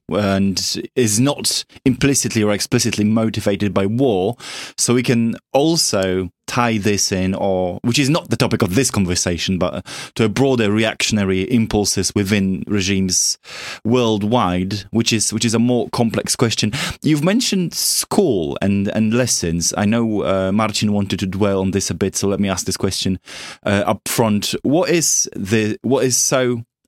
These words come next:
apart from these patriotism lessons, what is in the Russian school that you believe, uh, is so formative, and what is exceptional about Russian school and school experience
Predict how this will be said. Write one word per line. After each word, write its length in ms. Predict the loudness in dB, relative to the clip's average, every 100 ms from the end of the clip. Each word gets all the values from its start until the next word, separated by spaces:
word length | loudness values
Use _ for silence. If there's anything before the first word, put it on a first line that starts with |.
| -2
apart 320 | 0 2 0
from 140 | 0 0
these 160 | -2
patriotism 760 | -2 -2 0 -2 -2 0 -2 -2
lessons, 640 | 0 0 0 -2 -2 -2 -4 -12 -4
what 160 | 0 2
is 220 | 2 -2 -8 _ _ _ _ _ _ -2
in 340 | 0 2 -2 -2
the 100 | 0
Russian 460 | 0 0 -2 -2 -2
school 500 | -4 -2 0 2 0 -2
that 220 | -2 0
you 100 | 0
believe, 560 | 0 0 -2 -4 -10 -8 -4
uh, 280 | -2 -4 -4
is 160 | -4
so 240 | -2 -2 -2
formative, 760 | -2 0 0 -2 -2 -4 -4 -4
and 100 | -2
what 140 | 0
is 240 | -2 -2 -6 -6
exceptional 460 | -2 -2 -2 -2
about 260 | -2 -2 0
Russian 440 | -2 0 -2 -4 -6 -8
school 460 | -4 -2 0 2 2
and 100 | -2
school 220 | -2 -2
experience 800 | -2 -2 -2 0 0 -2 -4